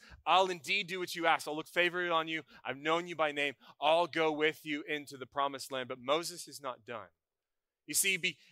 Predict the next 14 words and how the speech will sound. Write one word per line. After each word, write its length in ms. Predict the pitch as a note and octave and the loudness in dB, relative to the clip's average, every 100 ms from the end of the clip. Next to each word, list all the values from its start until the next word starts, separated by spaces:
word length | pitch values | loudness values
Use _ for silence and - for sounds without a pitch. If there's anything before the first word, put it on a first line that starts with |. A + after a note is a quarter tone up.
| - | 4
a-, 140 | F#3 F3 | 4 6
as 220 | F3 F3 | 2 2
he's, 280 | F#3 F#3 - _ _ - | -6 -8 -10 _ _ -4
a-, 200 | E3 E3 | -2 -2
as 120 | D#3+ | -4
he's 100 | E3 | -6
called 380 | - G#3+ A3+ A3 | 2 6 6 4
on 80 | G#3 | 0
the 60 | |
name 140 | G3+ G3 | 0 2
of 80 | |
God 200 | F#3 F#3 | 4 4
and 80 | F#3 | 2
says, 160 | F3+ | -2